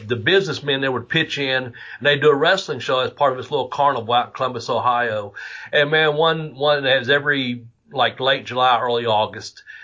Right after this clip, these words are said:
And they ran it every year, and Bobby, you know, he had it, the Big Time Pro Wrestling production.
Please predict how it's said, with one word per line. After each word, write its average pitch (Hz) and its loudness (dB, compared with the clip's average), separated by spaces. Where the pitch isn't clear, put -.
And 117 0
they 120 2
ran 127 2
it 123 2
every 127 2
year, 120 0
and 113 -2
Bobby, 117 2
you 113 -10
know, 104 -6
he 120 -6
had 117 0
it, 117 -10
the - -12
Big 110 -6
Time 117 0
Pro 117 0
Wrestling 117 -2
production. 117 -6